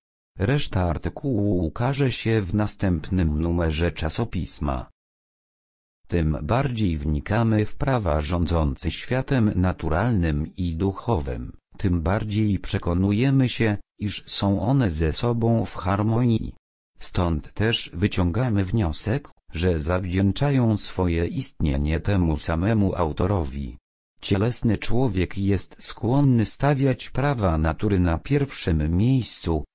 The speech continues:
lecz człowiek Boży wie, że duchowe prawa mają większą wagę. W istocie mogłoby się wydawać,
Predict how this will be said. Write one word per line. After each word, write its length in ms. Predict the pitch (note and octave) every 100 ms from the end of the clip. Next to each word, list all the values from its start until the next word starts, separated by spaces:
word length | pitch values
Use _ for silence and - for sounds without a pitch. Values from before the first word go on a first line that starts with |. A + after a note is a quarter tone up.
| _
lecz 380 | D#2+ E2+ - -
człowiek 580 | - A2+ C3 A2 G#2+ F2
Boży 420 | F#2+ D3 A#2+ B2
wie, 400 | F2+ A2+ E2 B1+ - - -
że 320 | E2+ F2+ E2+
duchowe 580 | D2+ E2+ - A2+ F#2 D#2
prawa 500 | - - A#2+ G#2 D2+
mają 460 | D2 F#2+ B2 A2+ G2+
większą 560 | E2+ D#2 C2+ - E2
wagę. 500 | D#2+ G2+ G2 D2+ A#1 A1+ _ _ _ -
W 100 | E2+
istocie 640 | E2 - C#3 C#3+ E2 D2+
mogłoby 640 | D#2+ A2+ B2+ D3+ D3+ A#2 A2
się 220 | - G2+
wydawać, 840 | E2+ G#2 D#2 C2+ F2+ C#3 - -